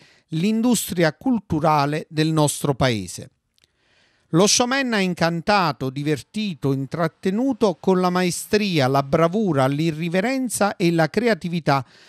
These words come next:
che hanno caratterizzato da più di mezzo secolo la sua carriera artistica.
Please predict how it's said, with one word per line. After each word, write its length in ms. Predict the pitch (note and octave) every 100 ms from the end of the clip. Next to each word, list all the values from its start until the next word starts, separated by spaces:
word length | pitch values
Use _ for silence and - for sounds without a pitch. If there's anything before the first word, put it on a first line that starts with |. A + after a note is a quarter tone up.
| _ _
che 140 | G3
hanno 220 | F3+ F3
caratterizzato 880 | F3 F3 F3+ - F#3 D#3+ F3 D3+ C3
da 120 | C#3+
più 280 | C3 - C#4
di 100 | G#3
mezzo 360 | F#3 E3 D#3 D#3
secolo 520 | E3 E3+ D3+ F3 F#3
la 160 | F#3 D#3+
sua 300 | F3+ E3+ D#3
carriera 420 | D3+ C#3+ D3 C3+
artistica. 800 | A#2+ - D3 A#2 - A2 G#2